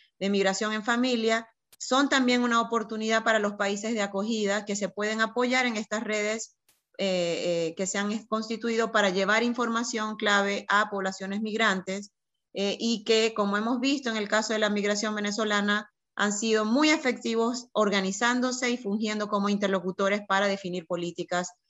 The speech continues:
de forma conjunta que, que de algún modo los afecten, pues, y en consonancia y en coordinación con los países receptores. El segundo punto que quería resaltar, y ya con esto voy cerrando,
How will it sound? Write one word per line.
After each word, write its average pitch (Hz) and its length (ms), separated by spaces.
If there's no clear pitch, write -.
de 190 120
forma 202 300
conjunta 247 580
que, 190 280
que 175 160
de 180 60
algún 180 200
modo 202 180
los 220 140
afecten, 214 440
pues, 214 400
y 214 160
en 254 140
consonancia 202 600
y 190 160
en 220 140
coordinación 185 500
con 170 200
los 165 120
países 151 360
receptores. - 640
El 214 100
segundo 233 360
punto 277 440
que 208 120
quería 214 280
resaltar, 220 520
y 208 80
ya 214 140
con 214 140
esto 220 220
voy 214 120
cerrando, 262 640